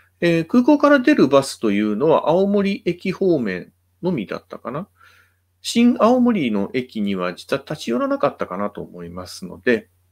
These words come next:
一旦青森の駅まで出る必要が出てきます。で、これ見てわかる通り、ジェイアールのバスです。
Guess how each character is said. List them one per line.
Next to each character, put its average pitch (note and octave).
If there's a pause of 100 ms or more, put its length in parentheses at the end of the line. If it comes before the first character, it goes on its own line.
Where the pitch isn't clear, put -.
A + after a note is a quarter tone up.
一 D#3+
旦 F3
青 G3
森 B2+
の C3
駅 C#3+
ま F3+
で G#2+
出 G#2+
る F#2
必 -
要 F2+
が E3+ (300)
出 -
て -
き -
ま E2
す。 - (1400)
で、 A3
こ A3
れ G3+
見 B3
て E3+
わ B2+
か C#3
る A#2
通 G2
り、 D3
ジ C3
ェ C#3+
イ C3
ア A#2
ー G#2+
ル F3+
の E3
バ F2+
ス -
で -
す。 -